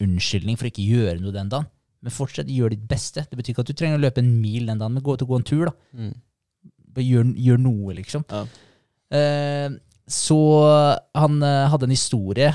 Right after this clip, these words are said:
Speaker 1: om en, eh, mann som ville overkomme lidelse generelt, da. Eh, transcend suffering.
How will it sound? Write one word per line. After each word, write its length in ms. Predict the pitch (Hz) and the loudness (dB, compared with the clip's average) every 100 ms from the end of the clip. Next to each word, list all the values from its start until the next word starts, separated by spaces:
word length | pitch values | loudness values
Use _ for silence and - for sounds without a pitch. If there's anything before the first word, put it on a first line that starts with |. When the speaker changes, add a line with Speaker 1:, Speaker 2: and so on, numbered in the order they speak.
| 135 | 0
Speaker 1:
om 200 | 127 120 | -4 -2
en, 260 | 123 123 123 | -2 0 0
eh, 460 | 120 120 120 117 | 0 0 0 0
mann 420 | 113 120 117 123 131 | 0 0 0 0 -2
som 180 | - 127 | -2 0
ville 160 | 120 - | -2 -2
overkomme 760 | 135 107 104 104 - 104 98 110 123 | -2 -4 -6 -12 -6 -2 0 0 -2
lidelse 640 | 139 113 95 92 92 127 131 | -4 -6 -8 -10 -4 -2 0
generelt, 460 | 123 113 123 123 | 0 -2 -4 -4
da. 140 | 139 120 - - | -4 -4 -8 -8
Eh, 180 | 117 | -6
transcend 580 | 107 - 113 - 117 113 | -4 -4 -4 0 0 0
suffering. 580 | - 131 - 120 135 143 | 0 -2 -4 -6 -4 -6